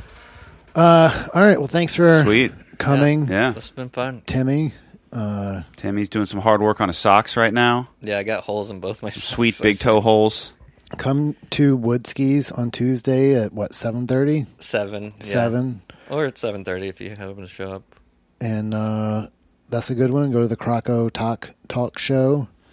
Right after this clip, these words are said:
Speaker 1: And
Speaker 2: Keep wanting to say Croco Taco.
Speaker 1: I know, Croco Taco.
Speaker 3: I had thought about calling it the Taco Bell Town.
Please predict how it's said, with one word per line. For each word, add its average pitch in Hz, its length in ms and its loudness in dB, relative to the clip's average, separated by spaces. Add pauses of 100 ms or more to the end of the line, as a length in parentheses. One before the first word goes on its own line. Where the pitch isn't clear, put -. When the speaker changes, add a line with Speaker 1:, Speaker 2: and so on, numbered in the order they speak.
(600)
Speaker 1:
And 110 180 -6
Speaker 2:
Keep 113 160 0
wanting 113 200 2
to - 60 0
say 98 120 0
Croco 98 420 2
Taco. 87 360 0
Speaker 1:
I 123 160 0
know, 113 140 -2
Croco 113 400 -4
Taco. 110 480 -4 (840)
Speaker 3:
I 110 60 2
had 123 240 0
thought 131 160 2
about 131 200 0
calling 107 300 -2
it 98 220 -6
the 95 180 -4
Taco 110 560 -2
Bell 98 300 -2
Town. 82 400 -12